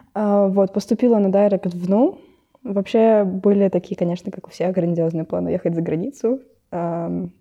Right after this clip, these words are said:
но мне не помешал коронавирус, как бы я могла бы отмазаться этим, но на самом деле просто не было финансирования. Я решила подать в ну. Вот. И пока даже была на первом курсе, всё ещё старательно пыталась подать документы куда-то ещё.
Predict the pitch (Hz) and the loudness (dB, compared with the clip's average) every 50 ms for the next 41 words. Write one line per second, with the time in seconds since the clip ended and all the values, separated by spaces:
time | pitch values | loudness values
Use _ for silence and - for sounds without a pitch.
0 | _ - 190 196 185 185 180 175 170 165 165 175 - _ _ _ _ _ _ _ | _ -6 -4 -2 0 0 0 0 -2 -4 -6 -8 -12 _ _ _ _ _ _ _
1 | _ _ _ _ _ _ - - - _ _ _ _ _ _ - 226 247 254 262 | _ _ _ _ _ _ -20 -20 -20 _ _ _ _ _ _ 0 2 4 4 4
2 | 262 262 247 262 - 240 214 - 208 185 175 180 185 262 359 320 - - 160 165 | 4 2 2 2 2 0 0 0 0 0 0 2 2 2 0 0 -2 -2 -4 -2
3 | 160 170 160 170 175 180 185 175 175 170 170 175 - 175 170 170 170 - 175 202 | 0 0 2 2 2 2 2 2 2 0 0 0 -2 -2 -2 -2 -2 0 0 0
4 | 269 - 220 185 180 180 175 175 180 - 175 175 175 175 170 170 - - 175 - | 0 0 -2 -2 -2 -2 -2 -4 -4 -4 -4 -2 -2 -2 -2 -4 -4 -6 -10 -8
5 | - 180 170 165 160 160 165 180 - 180 175 180 - 285 294 285 277 262 254 247 | -8 -8 -6 -6 -4 -4 -6 -6 -6 -8 -6 -4 -2 -2 0 0 0 -2 -2 -2
6 | 233 208 202 185 190 185 - 202 185 180 - 175 165 180 185 180 185 190 226 302 | -2 -2 -2 -2 -2 -4 -6 -6 -6 -4 -2 -4 -4 -2 -2 -2 0 0 0 -2
7 | - - - - - - - - - - - - _ _ - 202 196 185 185 185 | -4 -8 -20 -20 -20 -20 -20 -20 -20 -20 -20 -20 _ _ -6 0 2 2 2 2
8 | - - - - 196 196 190 185 185 190 214 208 - 208 185 190 185 185 175 185 | -2 -6 -6 -2 0 2 2 2 2 2 0 0 2 2 2 2 2 2 2 2
9 | 180 175 175 175 - 170 170 175 175 - 180 - - 175 - 160 160 - 175 - | 2 2 0 -2 -2 -2 -2 -2 -2 -6 -8 -6 -6 -4 -2 -2 -2 -2 -4 -4
10 | - - - 170 - 185 170 160 - 170 - 160 165 170 - 185 170 165 156 160 | -2 -2 -2 -2 -2 -4 -4 -4 -4 -2 -2 -2 -2 -2 0 2 2 2 2 0
11 | - - 170 165 165 - - 175 170 160 - 160 160 - - 180 233 330 | -4 -6 -6 -6 -6 -4 -4 -2 -2 -2 -2 -4 -6 -2 -2 -2 -2 -2